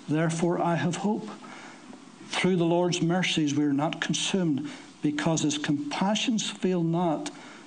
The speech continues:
They are new every morning. Great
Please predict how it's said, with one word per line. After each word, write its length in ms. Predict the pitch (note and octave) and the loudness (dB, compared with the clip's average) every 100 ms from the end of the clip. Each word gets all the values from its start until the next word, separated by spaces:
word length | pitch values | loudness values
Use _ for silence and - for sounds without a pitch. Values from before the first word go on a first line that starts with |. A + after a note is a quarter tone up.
| - | -2
They 240 | C#3+ D#3 | 0 2
are 120 | D3 | 2
new 560 | C#3+ C#3 D#3+ F3 F#3 F3+ | 2 2 4 4 2 0
every 460 | F3 F3 D#3+ E3 E3+ | 0 0 2 2 2
morning. 680 | D#3 E3+ F3+ D#3+ C#3 C#3 - - - D#3 | 2 2 2 2 2 -2 -8 -16 -12 -2
Great 560 | D#3+ E3 D#3 B2 - | 2 2 2 0 -4